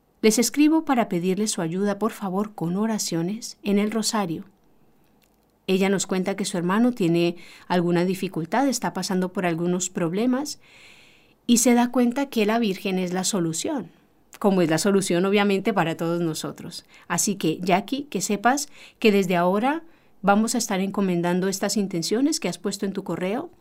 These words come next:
y, bueno, que sepas que la Virgen nunca falla.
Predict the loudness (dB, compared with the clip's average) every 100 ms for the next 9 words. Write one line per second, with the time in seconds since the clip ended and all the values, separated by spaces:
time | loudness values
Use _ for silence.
0 | _ _ _ _ _ _ 0 2 4 4
1 | 4 2 0 -4 -6 -6 -4 -4 -2 -2
2 | -4 -2 0 0 -2 0 2 4 4 4
3 | 2 -2 -4 -2 -2 -4